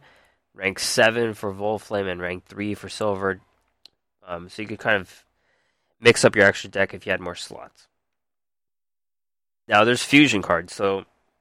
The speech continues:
I only run one of each of the fusions. There's, um, the main fusion card,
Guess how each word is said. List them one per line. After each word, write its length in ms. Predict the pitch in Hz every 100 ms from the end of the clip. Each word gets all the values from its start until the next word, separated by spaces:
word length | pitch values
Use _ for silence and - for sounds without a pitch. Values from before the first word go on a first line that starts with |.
| _ _ _ _ _ _ _
I 40 | 110
only 160 | 113
run 280 | 113 110 107
one 200 | 107 107
of 100 | 98
each 220 | 98 -
of 100 | 95
the 80 | 95
fusions. 560 | - 135 143 151 143 -
There's, 400 | 98 92 92 - _ _ _ _ _ -
um, 460 | 92 87 90 90 _ _ _ _ _ _ _ _ _ _ _
the 80 | 110
main 400 | 139 190 175 139
fusion 420 | - 117 101 95
card, 340 | - 90 90